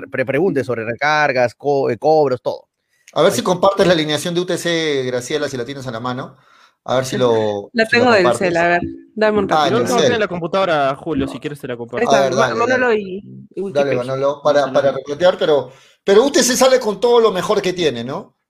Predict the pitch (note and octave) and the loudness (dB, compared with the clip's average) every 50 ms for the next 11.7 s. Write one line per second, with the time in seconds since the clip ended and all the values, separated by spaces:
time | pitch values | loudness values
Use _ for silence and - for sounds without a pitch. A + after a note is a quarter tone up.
0 | _ _ - E3 E3 E3 F3 E3+ F3 G3 G#3 G3 E3+ - G4 - F3 F3+ F3+ E3+ | _ _ -2 0 0 0 0 -2 0 2 2 4 4 4 2 2 2 0 -2 -2
1 | E3+ - - - - E3+ F3+ G3 - - G#4 G#4 B4 A#4+ - A#4+ A#4 A#4+ A4+ B4+ | -2 -2 -4 -4 -4 -4 -2 0 2 2 4 6 6 4 6 6 6 6 4 4
2 | B4+ - G#4 E4 F4 F#4+ A4 G4+ D4+ D#4 F#4 G4+ E4+ A3+ F#3+ F3 F3 A2 - - | 2 0 2 2 2 2 2 2 2 4 4 4 4 4 2 0 -2 -6 -10 -16
3 | _ _ - F4 - A4 G4+ G#4 G#4+ G#4+ G#4 A4 G#4 F4+ F4+ F#4+ E4+ G#4+ G4+ G4+ | _ _ -10 -6 -2 -2 -2 0 0 -2 -2 -2 -2 -2 -2 -2 -4 -4 -4 -4
4 | G4 F#4+ E4 E4+ E4+ F#4+ F4+ E4 D4 D#4+ E4 E4+ D4+ C4+ C#4 C#4+ C4 B3 B3+ A#3+ | -4 -2 -2 -2 -2 -4 -4 -4 -4 -4 -2 -2 0 2 2 2 2 2 0 0
5 | A#3 A3+ B3 B3+ A#3+ A#3 A#3+ B3+ C4 A3+ G#3+ A3 A#3+ B3 A#3 A3 A3+ A3+ A3 G#3+ | -2 -2 0 2 2 2 2 0 -2 -4 -4 -4 -4 -2 0 0 2 2 2 2
6 | A#3+ A3 A3 A3+ B3 C4+ - A#4 - A3+ G#3+ - - G3 G3+ A3+ - _ _ _ | 2 4 4 4 2 2 -2 -2 -2 -2 -2 -2 -4 -8 -12 -12 -16 _ _ _
7 | _ _ - A3+ G#3+ A3+ A3 G3 F3+ F3 G3 - _ _ _ _ _ _ _ _ | _ _ -8 -4 0 0 2 2 2 0 -2 -8 _ _ _ _ _ _ _ _
8 | - A#3+ B3 C4 D4 D#4+ D#4 D4+ E4 D#4+ E4+ D#4+ E4+ E4 E4 D4 D4+ - C#4+ D4 | -10 -8 -4 -2 -2 -2 0 0 0 0 0 0 0 -2 0 -2 -2 -2 -2 -2
9 | D4+ D4+ D4 - C#4 C#4 C#4 C#4+ C#4+ D4 D4 D4 D4 D4 D4+ C#4 D4 D4 C#4+ A#3+ | -2 -4 -4 -2 -2 -2 -2 -2 -6 -6 -6 -6 -6 -4 -4 -4 -4 -4 -4 -4
10 | G#3+ A3+ B3+ B3+ B3 _ _ - A3+ A3+ A#3 B3 A#3+ A#3+ A#3+ A3+ G#3+ G#3 G3+ G#3+ | -4 -4 -6 -10 -14 _ _ -6 -4 -4 -2 -4 -4 -4 -4 -4 -4 -4 -4 -4
11 | G#3+ G#3+ G#3+ G#3 A3 C4 B3+ G#3 F#3+ G3 A#3 E4 F#4 | -6 -6 -6 -8 -8 -8 -8 -8 -10 -10 -12 -16 -18